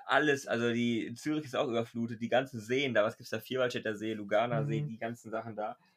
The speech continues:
Speaker 1: Alles, äh, alles überflutet, so die, so Mini-Flüsse, also viel kleiner als, ähm, die Wupper, so die Reuss oder so, das ist so ein Nebenfluss, der fließt in den Zürichsee. Das,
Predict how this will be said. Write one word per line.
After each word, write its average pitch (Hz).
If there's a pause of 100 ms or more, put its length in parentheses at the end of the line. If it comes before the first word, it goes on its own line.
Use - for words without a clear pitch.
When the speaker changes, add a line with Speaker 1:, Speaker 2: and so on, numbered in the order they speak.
(380)
Speaker 1:
Alles, 127
äh, 104 (480)
alles 123
überflutet, 117
so 117
die, 110
so 113
Mini-Flüsse, 151
also 110
viel 202
kleiner 143 (540)
als, 123
ähm, 117
die 113
Wupper, 143
so 110
die 104
Reuss 123
oder 104
so, 110
das 117
ist -
so 110
ein 107
Nebenfluss, 120
der 107
fließt 120
in 104
den 101
Zürichsee. 117 (480)
Das, 113